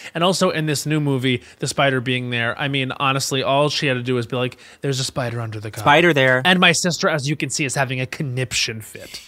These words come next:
Speaker 2: This, th-, th-, this is what should have happened. Um, pretend I'm Mulan.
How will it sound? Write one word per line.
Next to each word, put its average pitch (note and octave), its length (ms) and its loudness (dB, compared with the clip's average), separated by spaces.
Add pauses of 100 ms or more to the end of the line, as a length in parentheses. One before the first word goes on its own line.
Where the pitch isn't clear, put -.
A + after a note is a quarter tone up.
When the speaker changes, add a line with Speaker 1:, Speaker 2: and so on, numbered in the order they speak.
(160)
Speaker 2:
This, B2+ 400 2 (140)
th-, B2 180 -6
th-, B2+ 220 4
this B2 240 -2
is C3+ 80 0
what A#2+ 140 2
should A2+ 100 -4
have G2+ 80 -2
happened. F#2+ 420 -6
Um, G#2 180 -8
pretend A2+ 340 -6
I'm A2 100 -2
Mulan. F#2 440 -6